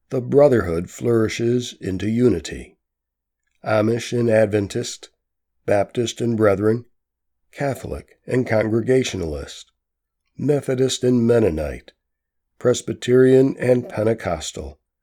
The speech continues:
Orthodox and Reformed and Quaker and Nazarene and Lutheran and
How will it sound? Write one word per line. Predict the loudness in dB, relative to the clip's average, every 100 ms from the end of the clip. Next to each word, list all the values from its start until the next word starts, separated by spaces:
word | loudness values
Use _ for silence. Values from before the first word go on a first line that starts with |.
| _ _ _ _ _
Orthodox | -4 -2 -2 2 2 2 0 -8 -4
and | 0 2
Reformed | 2 0 0 2 2 2
and | 0 0
Quaker | 0 0 2 2 4
and | 4
Nazarene | 4 4 2 0 4 6 6
and | 2 2
Lutheran | 2 0 0 0 2 0 -6
and | -4 -2